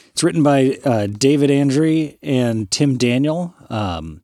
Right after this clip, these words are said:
and, uh, the artist is Sanando C, which, uh, I have not heard of before. But it, it's, uh, it's an interesting little book. It's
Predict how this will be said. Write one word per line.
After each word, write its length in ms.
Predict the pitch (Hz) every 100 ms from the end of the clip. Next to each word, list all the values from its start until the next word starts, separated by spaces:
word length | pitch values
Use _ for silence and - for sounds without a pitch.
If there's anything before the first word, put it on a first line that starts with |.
| _ _ _ _ _
and, 440 | 131 123 113 107
uh, 340 | 110 104 101 101
the 120 | 110
artist 400 | 120 135 147 -
is 280 | 123 107 - -
Sanando 1000 | - - - 120 110 113 123 127 131 127
C, 640 | - - 123 113 156 226 - _ _ _ _ _ - - - _
which, 300 | 143 117 -
uh, 240 | 123 110 101
I 100 | 101
have 180 | 101 101
not 160 | 117
heard 140 | 143 262
of 80 | 107
before. 260 | - 101
But 200 | 95 170
it, 180 | 214 -
it's, 380 | - 277 - -
uh, 240 | 277 285 277
it's 120 | 269
an 60 | 302
interesting 300 | 285 - 285
little 160 | 269
book. 180 | 294 190
It's 300 | - 127 -